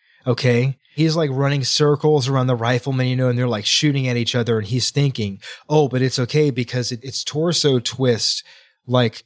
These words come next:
locks up after, like, forty degrees. I'm trying to get into its rear arc." So he's, like, doing the circle strafing,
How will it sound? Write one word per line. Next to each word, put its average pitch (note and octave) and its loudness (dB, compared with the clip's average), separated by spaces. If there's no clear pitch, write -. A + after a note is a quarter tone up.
locks C3 2
up B2+ 0
after, B2 0
like, G#2+ -2
forty C3 -2
degrees. A#2+ -2
I'm A2+ -6
trying C#3 0
to C3+ 2
get B2+ 0
into A2+ -2
its G2+ -6
rear B2 0
arc." F2+ -6
So B2 -4
he's, C3 0
like, C3 0
doing C3 2
the G#2 -2
circle C3+ 0
strafing, B2+ -2